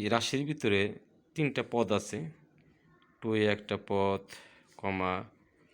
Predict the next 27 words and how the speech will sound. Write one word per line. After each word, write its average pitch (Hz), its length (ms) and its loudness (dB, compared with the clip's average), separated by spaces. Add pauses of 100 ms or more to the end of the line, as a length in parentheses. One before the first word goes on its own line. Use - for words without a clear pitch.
(160)
থ্রি 101 300 -2
বি 95 140 -4
একটা 95 280 -2 (200)
পদ, 90 340 0 (260)
কমা, 87 320 -2 (800)
ফোর 120 220 -6
সি - 220 -12
একটা 113 280 -6 (280)
পদ, 98 260 0 (2750)
তিনটা 131 280 -2
পদ 101 240 0
আছে। 87 220 -6 (140)
এখন 120 220 -6
দেখা 127 220 -4
যাচ্ছে 131 320 -2
প্রত্যেকটা 135 460 -6 (100)
পদের 104 440 2
আবার 104 260 2 (840)
সংখ্যা 110 480 -4
সহগ 104 280 4
আছে, 101 280 -4 (680)
যেমন 104 200 2 (140)
এ 107 200 4
এর 101 180 4
সংখ্যা 104 420 -6
সহগ 98 200 0 (140)
টু 95 180 -4